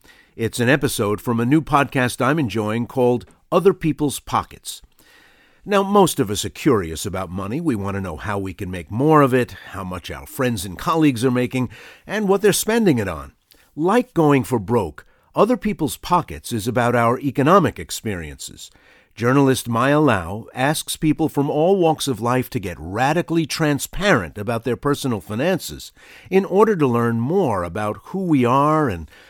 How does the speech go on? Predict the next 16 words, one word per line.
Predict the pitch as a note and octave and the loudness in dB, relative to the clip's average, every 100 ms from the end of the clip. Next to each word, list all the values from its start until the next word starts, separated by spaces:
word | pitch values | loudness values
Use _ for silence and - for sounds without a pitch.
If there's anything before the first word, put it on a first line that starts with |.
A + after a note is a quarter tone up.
| _ | _
level | - D3+ G#3 G3+ | -2 2 2 2
the | E3 | 0
financial | D3+ D3 C3+ C3 C3+ | 0 0 0 0 -4
playing | A2 - C3 G2+ E2 | -4 -2 -2 -2 -6
field | - F2 F#2 | -10 -8 -6
along | G#2 G#2+ G#2+ G#2 | -4 -2 -2 -2
the | |
way. | A2 A2 F2 C#2+ - _ _ - - _ - | -2 -2 -4 -10 -20 _ _ -20 -20 _ -4
One | E3+ B3+ | 0 2
of | F#3 | 2
the | |
people | C3+ A#2+ - A2+ | 0 0 -2 -2
Maya | G#2+ A2+ G#2+ | 0 0 -2
talked | A2+ A#2 B2+ | -2 -2 -2
to | - F3 | 0 2
was | E3+ C#3+ C#3 - | 4 2 2 -4